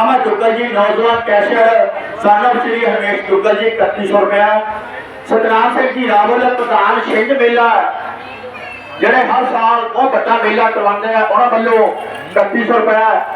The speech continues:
ਸਾਡੇ ਪਰਮਜੀਤ ਸਿੰਘ ਜੀ, ਪੰਚ ਕੋਲਥਮ ਵਾਲੇ, ਇਕੱਤੀ ਸੌ ਰੁਪਇਆ।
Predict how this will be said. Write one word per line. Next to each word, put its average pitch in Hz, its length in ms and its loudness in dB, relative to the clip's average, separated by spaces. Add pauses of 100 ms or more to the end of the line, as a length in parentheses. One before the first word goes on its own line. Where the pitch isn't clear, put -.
(280)
ਸਾਡੇ 247 260 2
ਪਰਮਜੀਤ 240 560 -2
ਸਿੰਘ 240 180 -2
ਜੀ, 240 460 0
ਪੰਚ 226 340 0 (920)
ਕੋਲਥਮ 226 360 2
ਵਾਲੇ, 233 360 2
ਇਕੱਤੀ 214 580 -2
ਸੌ 226 80 2
ਰੁਪਇਆ। 220 540 2